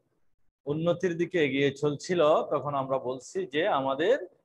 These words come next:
বিশ্বটা সভ্যতার দিকে এগিয়ে চলছে। তবে এই সভ্যতাটা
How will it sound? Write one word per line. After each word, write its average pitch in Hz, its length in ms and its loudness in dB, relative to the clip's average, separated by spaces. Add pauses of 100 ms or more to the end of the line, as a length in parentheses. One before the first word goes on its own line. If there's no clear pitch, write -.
(400)
বিশ্বটা 147 520 -4
সভ্যতার 147 640 -2
দিকে 170 240 -4
এগিয়ে 131 280 -2
চলছে। 101 400 -10 (1160)
তবে 156 160 -2
এই 196 260 4
সভ্যতাটা 143 880 2